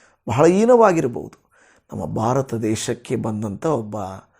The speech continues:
ಒಬ್ಬ ಮಿಷನರಿಯ ಕುರಿತಾಗಿ ನಾನು ನಿಮಗೆ ಹೇಳಲೇಬೇಕು.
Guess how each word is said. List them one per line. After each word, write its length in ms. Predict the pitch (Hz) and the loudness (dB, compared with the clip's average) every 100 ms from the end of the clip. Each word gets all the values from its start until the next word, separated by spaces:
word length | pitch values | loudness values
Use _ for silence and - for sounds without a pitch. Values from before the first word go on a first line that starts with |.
| _ _ _ - | _ _ _ -6
ಒಬ್ಬ 200 | 110 104 | -4 -2
ಮಿಷನರಿಯ 720 | 113 117 - 180 208 165 117 | -2 -2 -2 2 2 2 0
ಕುರಿತಾಗಿ 640 | - 131 147 139 131 147 | -2 -4 -2 -2 -2 -2
ನಾನು 200 | 156 131 | -4 -4
ನಿಮಗೆ 240 | 117 101 113 | -4 -4 -4
ಹೇಳಲೇಬೇಕು. 960 | 127 160 156 113 92 - 82 78 - | -2 -2 -2 -4 -10 -16 -16 -16 -20